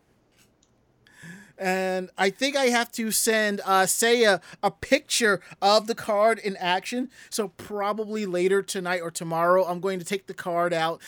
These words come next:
and just have it just sitting there on top of the box and take a picture, you know? <laughs> 'Cause you gotta admit, there are some P C parts that are kinda sexy and kind of attractive. Like,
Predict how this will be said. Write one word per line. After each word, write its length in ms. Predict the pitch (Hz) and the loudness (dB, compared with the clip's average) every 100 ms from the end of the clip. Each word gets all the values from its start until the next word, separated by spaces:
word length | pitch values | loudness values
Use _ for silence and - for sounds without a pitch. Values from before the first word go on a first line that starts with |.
| - 202 | -10 -4
and 120 | 226 | -2
just 240 | 254 - _ _ _ _ - | -2 -4 _ _ _ _ 0
have 200 | 339 440 | 2 4
it 100 | 311 | 2
just 220 | 277 - | 4 4
sitting 200 | 294 262 | 2 2
there 140 | 247 | 0
on 60 | 233 | 0
top 260 | 233 233 233 | 0 -4 -4
of 20 | |
the 80 | 180 | -4
box 380 | 185 196 202 | 0 0 0
and 120 | 196 175 | -8 -4
take 200 | 214 202 | -4 -4
a 60 | |
picture, 480 | - - 196 - 175 | -8 -6 -6 -6 -8
you 160 | 151 160 | -6 -8
know? 340 | 156 160 175 - - - - - _ - - | -6 -6 -8 -10 -20 -20 -20 -20 _ -18 -14
<laughs> 80 | 180 _ _ _ _ _ _ _ _ _ _ _ | -14 _ _ _ _ _ _ _ _ _ _ _
'Cause 180 | - 214 | -10 -8
you 120 | 240 | -2
gotta 220 | 254 240 208 | 0 0 0
admit, 340 | 185 185 - _ | -2 -6 -6 _
there 160 | 262 330 | 0 4
are 40 | 262 | 4
some 340 | - 240 240 | 2 -4 -4
P 240 | - 220 196 | -8 -8 -6
C 160 | 196 | -6
parts 280 | - 185 160 | -4 -6 -4
that 120 | 185 | -6
are 200 | 160 185 | -4 -6
kinda 340 | 180 196 156 131 | -2 -4 -4 -6
sexy 400 | 156 139 - 127 | -10 -10 -10 -10
and 100 | 131 | -10
kind 220 | 156 139 | -10 -12
of 60 | 127 | -12
attractive. 480 | - 131 113 - _ _ _ _ _ - | -12 -12 -14 -20 _ _ _ _ _ -10
Like, 360 | 170 151 147 | -8 -8 -10